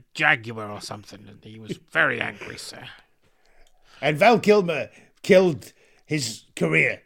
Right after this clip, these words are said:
Speaker 1: Yeah, very unprofessional, sir. Like my kid, my kid brother's uncle, Steve. He got fired from a satellite dish company for pushing Rudd Hull off the roof, sir. Very, very unprofessional. <laughs> Uh, anyway, so they go in, um,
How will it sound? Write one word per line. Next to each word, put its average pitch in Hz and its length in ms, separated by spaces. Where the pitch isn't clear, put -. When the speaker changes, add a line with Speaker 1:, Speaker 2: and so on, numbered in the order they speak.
Speaker 1:
Yeah, 131 200
very 170 320
unprofessional, 120 680
sir. 98 240
Like 123 240
my 117 240
kid, - 320
my 135 220
kid 143 280
brother's 123 520
uncle, 117 540
Steve. 113 680
He 123 240
got 113 220
fired 123 420
from 110 220
a 104 180
satellite 117 640
dish 117 220
company 107 380
for - 160
pushing 117 440
Rudd 113 200
Hull 117 240
off 107 160
the 113 100
roof, - 300
sir. - 260
Very, - 300
very - 200
unprofessional. - 600
<laughs> - 60
Uh, 190 60
anyway, 196 280
so - 120
they 196 60
go 220 180
in, 208 220
um, 170 420